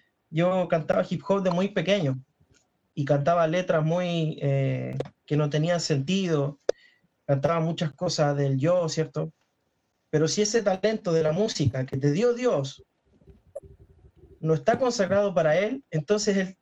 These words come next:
el talento o el don no opera o no cumple su función finalmente. Por eso todos los dones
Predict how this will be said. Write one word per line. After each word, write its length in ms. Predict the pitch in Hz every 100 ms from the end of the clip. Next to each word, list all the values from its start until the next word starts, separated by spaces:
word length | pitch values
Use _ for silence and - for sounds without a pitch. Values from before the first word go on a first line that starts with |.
| -
el 280 | 175 160
talento 680 | - 156 214 226 - 139 175 - _ -
o 140 | 151
el 140 | 147
don 380 | 143 214 247 302 _ _ _ _ _ _ _ _ _ _ _
no 380 | 156 170 208 220
opera 540 | 208 220 233 147 143 - _ _ _
o 120 | - 160
no 180 | 160
cumple 340 | 160 247 240 185
su 140 | 165
función 440 | 143 165 143 170 147
finalmente. 760 | 151 143 139 131 127 - 123 135 - - _ _ _ - _ _ _ _ _
Por 120 | - 156
eso 180 | 190
todos 220 | 180 185 190
los 140 | 165
dones 440 | 185 220 147 135